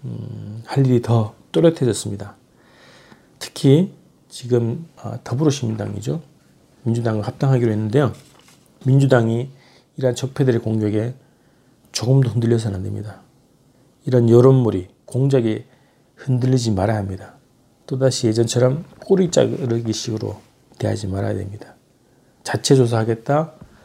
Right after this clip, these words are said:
저는 큰 의미가 없다고 생각합니다. 음, 더 강경하게 나가야 됩니다. 이십일 대 국회가 반드시 한일 관계를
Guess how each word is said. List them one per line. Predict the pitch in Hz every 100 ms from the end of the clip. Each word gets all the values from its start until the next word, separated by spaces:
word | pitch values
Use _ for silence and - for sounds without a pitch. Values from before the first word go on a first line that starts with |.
| _
저는 | - 123 117
큰 | - 151
의미가 | 127 127
없다고 | - 123
생각합니다. | 113 113 110 113 101 - _ _ -
음, | 120 113 110 -
더 | 139
강경하게 | 139 110 139 135 120 107
나가야 | 95 98 101
됩니다. | 101 101 - -
이십일 | 139 131 143 139
대 |
국회가 | 135 127 - 139 147 160 - _ _ _
반드시 | - 110 117 117 -
한일 | 127 127
관계를 | 113 104 104 127 156